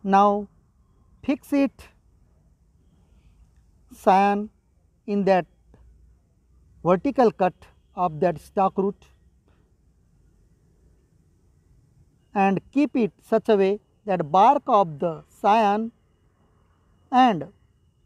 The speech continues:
bark of the stock root should be coincide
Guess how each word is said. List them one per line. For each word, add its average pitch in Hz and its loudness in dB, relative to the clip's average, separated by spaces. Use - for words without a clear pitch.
bark 214 4
of 247 0
the 226 0
stock 254 -4
root 254 -6
should 285 0
be 277 0
coincide 247 0